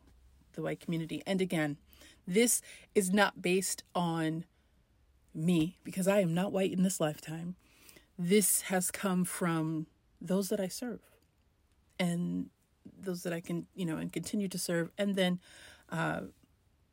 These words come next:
friends and colleagues who are white. So with that, you know, the, you know, the premise of this gathering is to really walk through the, the, the understanding that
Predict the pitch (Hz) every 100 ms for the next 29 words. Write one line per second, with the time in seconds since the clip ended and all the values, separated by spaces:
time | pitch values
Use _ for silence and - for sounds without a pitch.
0 | _ - _ _ _ - 190 180 185 180
1 | 180 - 175 190 - - - _ - 185
2 | 190 240 247 - - _ _ _ _ _
3 | _ _ _ _ _ - _ - - -
4 | 208 175 180 _ _ _ - - - -
5 | _ _ 311 - 202 180 - _ - _
6 | _ _ 208 180 165 190 180 - - -
7 | _ _ - 190 185 - 240 220 - 196
8 | 180 185 - - 185 - - - - 180
9 | 175 190 - - - _ - - 190 208
10 | 196 185 190 - 185 175 180 - - -
11 | 185 185 175 - - 190 185 196 196 254
12 | 220 202 -